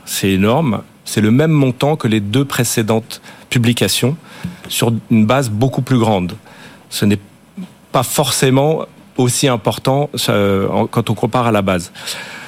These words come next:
Le deuxième point, c'est que la somme de la production, plus les stocks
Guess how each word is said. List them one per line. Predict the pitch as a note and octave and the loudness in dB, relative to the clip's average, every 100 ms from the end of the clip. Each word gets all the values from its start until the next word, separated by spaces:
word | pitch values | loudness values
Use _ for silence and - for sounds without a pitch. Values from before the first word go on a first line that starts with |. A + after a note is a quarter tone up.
| - - - - | -20 -20 -12 -2
Le | B2 | 2
deuxième | D#3+ D#3+ D#3+ | 2 2 0
point, | D3 G3 | 0 -2
c'est | G3 D3+ | 0 0
que | D3 | 2
la | C#3+ B2+ | 2 0
somme | - F#3+ F#3 C3 F#2+ | 0 0 2 0 0
de | G#2+ | 0
la | A#2 A2+ | 0 0
production, | D3 C3 B2+ - A2+ F2+ - | 0 -2 -2 0 0 -2 0
plus | F#3 G#3+ - | 0 2 2
les | C#3 | 0
stocks | - - - - - | 0 -2 -2 -4 -10